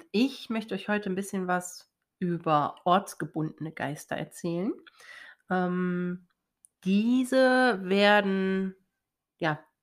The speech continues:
im Prinzip dadurch hervorgerufen, dass der Geist, der an diesem Ort gebunden ist, ähm, durch die Bindung zum Ort, also es gab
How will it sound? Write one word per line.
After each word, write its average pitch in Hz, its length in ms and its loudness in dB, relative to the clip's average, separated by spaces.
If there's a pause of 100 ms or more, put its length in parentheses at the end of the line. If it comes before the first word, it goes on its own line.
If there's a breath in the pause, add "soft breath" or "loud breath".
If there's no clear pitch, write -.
(120)
im 175 120 -2
Prinzip 202 480 -6
dadurch 175 340 4
hervorgerufen, 196 580 -2
dass 175 300 -2 (400 loud breath)
der 165 140 4
Geist, 170 600 4 (120)
der 160 540 2
an 160 240 2
diesem 160 260 0
Ort 143 380 -2
gebunden - 420 -4
ist, - 280 -4 (1500 loud breath)
ähm, 165 640 2 (1300)
durch 208 200 8
die 202 140 4
Bindung 190 580 8
zum 165 200 -2
Ort, 143 480 2
also 175 280 4
es - 440 -4
gab 180 420 4